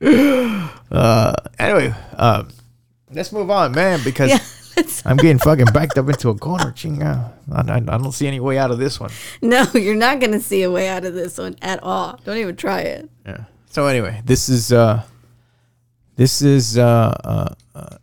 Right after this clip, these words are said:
Speaker 1: a podcast all over the road. Otra vez, man. We don't necessarily have a, a, a specific topic.
Speaker 2: No.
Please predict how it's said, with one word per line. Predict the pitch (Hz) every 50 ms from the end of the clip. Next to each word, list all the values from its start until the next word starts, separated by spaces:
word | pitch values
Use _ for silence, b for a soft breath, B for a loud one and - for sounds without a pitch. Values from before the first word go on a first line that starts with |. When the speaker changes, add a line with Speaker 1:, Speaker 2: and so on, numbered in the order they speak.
| _ _ _ _ _ _ _ _ _ _ _ _
Speaker 1:
a | - 117
podcast | - - - 139 135 131 - 143 139 135 - -
all | 117 113 117 143 139 123
over | 123 147 151 127
the | 113 113 101
road. | 95 117 135 147 139
Otra | 127 135 - 139 131 117
vez, | 123 143 147 123 113
man. | 113 120 123 123
We | 123 127
don't | 135 135
necessarily | 131 135 - - 131 131
have | 135 123 117
a, | 113 107 - - 113 110 -
a, | -
a | 117
specific | - - - 110 - - 123 - 123 - -
topic. | - - - 127 123 - - 120 107 110 - _ -
Speaker 2:
No. | 196 185 175 170 170 170 180